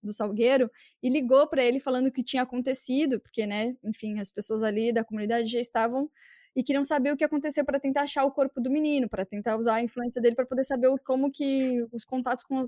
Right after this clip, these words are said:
com a polícia, né? E foi, na verdade, pelo Freixo que conseguiram achar ra-, mais rapidamente, saber que o corpo do menino estava no I M L, depois de quatorze horas, eu acho, assim, a família sem notícia,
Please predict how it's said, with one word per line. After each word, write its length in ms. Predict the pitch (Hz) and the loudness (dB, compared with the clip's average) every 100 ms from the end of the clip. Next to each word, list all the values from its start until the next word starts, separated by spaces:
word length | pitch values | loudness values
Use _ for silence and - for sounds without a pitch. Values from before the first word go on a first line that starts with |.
| - | -6
com 100 | - | -6
a 40 | |
polícia, 560 | 254 302 240 269 - 214 | -4 -2 -2 -2 -4 -6
né? 200 | 214 247 - _ - - _ | -6 -6 -10 _ -20 -20 _
E 80 | 254 | -6
foi, 300 | - 294 311 | 2 2 4
na 100 | 302 | 2
verdade, 460 | 294 285 285 294 277 | 0 4 4 4 2
pelo 240 | 302 359 | 2 2
Freixo 680 | 370 - 269 339 415 - 269 | -2 4 6 6 2 -2 -4
que 640 | - 277 262 254 240 226 - _ _ _ - | -2 0 0 2 0 -2 -6 _ _ _ 0
conseguiram 600 | 277 277 294 247 277 277 | 2 2 2 2 2 2
achar 420 | 277 - 262 247 - | 2 2 0 0 -8
ra-, 340 | 208 247 254 | -4 -2 0
mais 280 | 247 254 330 | 2 2 2
rapidamente, 580 | 320 302 254 240 262 277 | 0 0 2 2 2 0
saber 240 | 294 254 | 0 0
que 100 | 277 | -2
o 40 | 277 | -2
corpo 340 | 302 330 370 | 0 0 0
do 100 | 294 | 0
menino 280 | 277 262 262 | 2 2 2
estava 520 | 277 - 254 254 262 | 0 0 0 0 0
no 140 | 262 | 0
I 80 | 262 | 0
M 180 | 262 269 | 0 0
L, 400 | 277 214 202 202 _ _ - | 0 -2 -4 -6 _ _ 2
depois 300 | 240 254 262 | 2 4 2
de 80 | 247 | 2
quatorze 600 | 277 277 233 254 220 208 | -6 0 2 2 2 0
horas, 320 | 196 196 196 | 0 0 -2
eu 120 | 202 | -2
acho, 260 | 170 180 202 | -2 -4 -8
assim, 180 | - | -8
a 40 | 196 | -6
família 320 | 220 226 220 | -4 -2 -2
sem 180 | - 233 | -4 -4
notícia, 640 | 254 254 240 220 - 208 | -4 -4 -6 -4 -4 -6